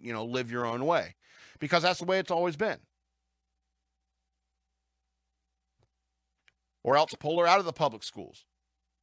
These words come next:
take her to private school, you know, or, uh, or, you know, homeschool her.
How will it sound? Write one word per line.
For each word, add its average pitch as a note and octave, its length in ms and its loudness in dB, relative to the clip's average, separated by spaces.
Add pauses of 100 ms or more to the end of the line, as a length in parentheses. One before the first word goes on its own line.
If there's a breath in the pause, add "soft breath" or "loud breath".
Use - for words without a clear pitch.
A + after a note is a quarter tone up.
(160)
take C3+ 180 -2
her B2+ 60 -12
to A#2 60 -12
private C#3+ 320 2
school, F2+ 320 -12 (180)
you A#2 80 -10
know, A2+ 120 -4
or, A#2+ 380 0
uh, A2+ 300 2 (600)
or, A#2+ 260 -4
you B2 80 -4
know, A#2+ 80 0
homeschool C3+ 540 0
her. - 140 -20